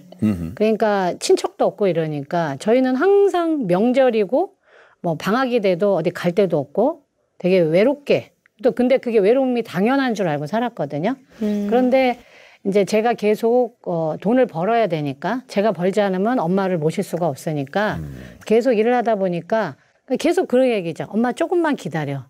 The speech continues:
Speaker 2: 조금만 기다려."
Speaker 1: 음.
Speaker 2: 계속 기다리게 하는
Speaker 3: 음.
Speaker 2: 거죠. 그러니까 그러면 저는 나가서 일을 하면 엄마를 잊어버-, 엄마가 어떻게 하고 있는지 모르잖아요.
Speaker 1: 네.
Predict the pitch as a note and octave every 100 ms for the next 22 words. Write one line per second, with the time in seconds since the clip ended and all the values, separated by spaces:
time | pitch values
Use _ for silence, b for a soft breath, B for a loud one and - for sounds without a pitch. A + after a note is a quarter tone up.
0 | _ - E4 E4 D4 B3 - D#3+ C#3+ C3+
1 | C3 - F#2+ F2+ - F4+ - G3+ B3+ A#3+
2 | G3 A3 B3 G3+ D3 F#3+ F#3 - _ _
3 | _ A3+ A#3 B3+ C4 C4+ G#3 A3+ B3 F#3+
4 | G3+ A3 G3+ A3 A3+ G#3 G#3+ D4 F4 _
5 | _ _ _ - A3 A#3+ A#3 G3+ A3 G#3
6 | F#3+ F#3+ A#3+ B3 G#3+ F3+ C4+ C4 B3 A#3+
7 | G#3+ F#3 D#3+ G#3 A#3 E3 C#3 C3+ C#3+ C#3
8 | G2+ F2+ D#2